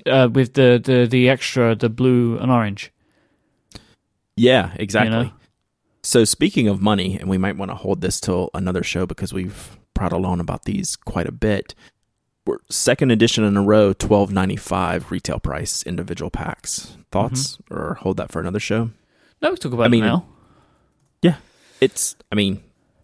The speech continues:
Speaker 2: as far as you and I are concerned, not to put words in your mouth, we've talked about this forever.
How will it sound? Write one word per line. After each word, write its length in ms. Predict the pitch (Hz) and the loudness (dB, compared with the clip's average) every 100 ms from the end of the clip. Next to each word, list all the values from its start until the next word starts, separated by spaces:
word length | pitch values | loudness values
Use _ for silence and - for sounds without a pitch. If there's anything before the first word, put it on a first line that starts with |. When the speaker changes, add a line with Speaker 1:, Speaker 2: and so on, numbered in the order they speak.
| _ _ - | _ _ -4
Speaker 2:
as 80 | - | -2
far 220 | - 117 101 | 4 4 4
as 160 | 92 | 2
you 140 | 107 113 | 4 4
and 100 | 98 | 4
I 100 | 101 | 0
are 60 | |
concerned, 400 | 98 - 85 82 | -2 -6 -6 -6
not 140 | 90 - | -6 -6
to 60 | |
put 160 | 98 - | -8 -4
words 240 | 101 117 | -2 -2
in 60 | 92 | -2
your 80 | 76 | -4
mouth, 240 | 92 92 - _ - - | -4 -6 -8 _ -18 0
we've 120 | 110 | 0
talked 180 | 101 92 | 2 -2
about 180 | 82 87 | -4 -8
this 140 | 87 | -8
forever. 420 | - - 104 98 | -6 -2 0 0